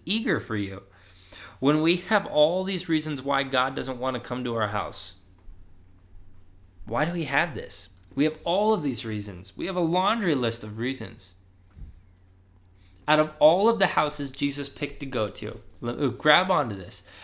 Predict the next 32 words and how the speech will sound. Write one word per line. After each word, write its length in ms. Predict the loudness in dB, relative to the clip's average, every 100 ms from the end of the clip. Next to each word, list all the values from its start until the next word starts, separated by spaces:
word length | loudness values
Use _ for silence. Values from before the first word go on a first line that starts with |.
| -4
Out 100 | -4
of 80 | -2
all 280 | 0 2
the 160 | 2 0
houses 440 | 0 -2 -4 -6
Jesus 320 | -4 -4 -4 -4
picked 300 | -6 -4 -4
to 60 |
go 200 | -2 -2 -2
to, 280 | -8 -10 -12 -20 -20 -6
he 140 | -4
picks 300 | -4 -6 -4
the 140 | -4 -2
worst 520 | 0 2 2 0 -6
one 400 | -2 0 0 -4
and 160 | -6 -2
says, 280 | -2 -2
"I'm 100 | -4
coming 360 | -6 -6 -4 -2
to 60 | -2
your 160 | -2
house." 420 | -4 -10 -14 -20 -20 -20 _ -20 _ _ -20 _ -20 -20 -20 -20 -20 -20 -20 -20 -20 -16 -14 -14 -16 -18 -20 -10 -8 -8 -10 -12 -18 -6
It's 140 | -2
so 240 | 2 0
cool. 440 | 0 0 -2 -4 -14 -18 -20 -20 -20 -20 -20 -20 -20 -20 -20 -20 -20 -20 -20 _ -20 -20 _ _ -4
Zacchaeus 480 | -4 2 0 2 0
was 180 | -2 0
the 120 | -2
worst 600 | 0 0 0 0 -6 -6
person 460 | -6 -4 -4 -4 -4
in 80 |
that, 320 | -6 -6 -10